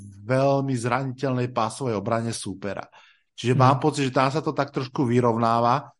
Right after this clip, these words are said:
Speaker 1: že aj, aj pásová obrana Giants nie je úplne lumenská, ale, ale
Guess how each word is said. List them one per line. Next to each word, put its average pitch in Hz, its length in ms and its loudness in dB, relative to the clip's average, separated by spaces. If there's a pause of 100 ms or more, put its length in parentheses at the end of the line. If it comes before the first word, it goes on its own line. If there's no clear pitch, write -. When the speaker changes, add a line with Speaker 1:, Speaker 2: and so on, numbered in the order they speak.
Speaker 1:
že - 180 -12
aj, - 240 -4
aj 190 240 2
pásová 190 540 4
obrana 139 640 0
Giants 131 480 -2
nie 127 220 0
je 123 40 0
úplne 127 400 -2
lumenská, 117 920 0
ale, 117 560 0 (480)
ale 117 600 -2